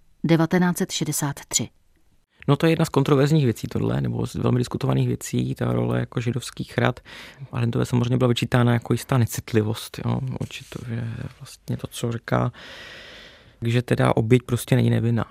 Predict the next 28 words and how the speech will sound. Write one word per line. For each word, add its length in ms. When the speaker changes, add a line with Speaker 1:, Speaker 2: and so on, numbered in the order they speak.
Speaker 2:
jo, 160
že 60
ty, 180
kdo 100
jsou 120
obě-, 220
z 60
těch 160
obětí, 640
činí 200
spolupachatele, 800
což 520
takhle 200
ona 140
to 120
vidí, 260
jo, 140
takhle 240
ona 80
to 120
viděla 220
vlastně 260
už 100
půl 200
do 80
totalitarismu, 720
kdy 120
to, 120